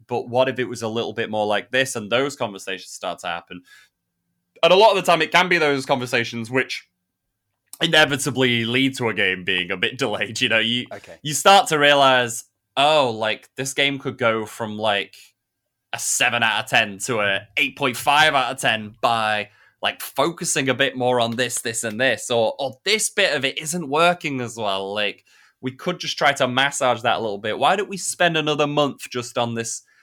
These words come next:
Speaker 1: this one mechanic of the game?" Um, and, uh, yeah, thing-, things start to come out in that process, really.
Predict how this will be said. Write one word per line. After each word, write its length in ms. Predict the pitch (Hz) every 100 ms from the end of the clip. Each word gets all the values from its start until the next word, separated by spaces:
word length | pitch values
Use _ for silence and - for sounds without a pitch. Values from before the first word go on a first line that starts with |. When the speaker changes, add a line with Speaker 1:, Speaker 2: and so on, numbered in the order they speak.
| _
Speaker 1:
this 180 | 131 127
one 240 | 117 120
mechanic 480 | 117 117 120 113 110
of 120 | 113
the 60 | 101
game?" 380 | 92 110 95 90 _ _ _ _ _ _ 104
Um, 640 | 95 92 90 90 87 85 - _ _ _ -
and, 300 | 117 107 98
uh, 560 | 98 95 92 90 85 - _ _ _ _
yeah, 440 | 104 113 113 95
thing-, 320 | - 135 127 -
things 320 | - 131 123
start 300 | - 123 - -
to 260 | 104 95 _ _ _ _
come 200 | - 113
out 280 | 101 92 -
in 160 | 101 101
that 220 | 98 -
process, 480 | 110 101 98 87 -
really. 280 | 78 78